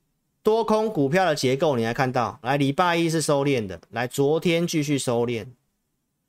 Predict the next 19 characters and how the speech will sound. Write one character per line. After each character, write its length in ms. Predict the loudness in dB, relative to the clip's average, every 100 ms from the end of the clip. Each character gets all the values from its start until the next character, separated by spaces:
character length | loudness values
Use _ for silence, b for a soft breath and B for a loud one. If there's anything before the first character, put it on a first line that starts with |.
| _
来， 180 | -2 0
红 260 | 0 0 0
色 220 | 2 2
线 240 | 2 0
是 160 | 2 2
买 180 | 2 0
股 160 | -2
票 220 | 0 0
的， 160 | 0 -2
来， 180 | -4 -2
最 160 | -2
近 180 | -2 -2
几 160 | -2 -4
乎 60 |
都 140 | -2 -4
是 100 | -4
赚 240 | -8 -6
钱 220 | -8 -12 -16
的， 60 | _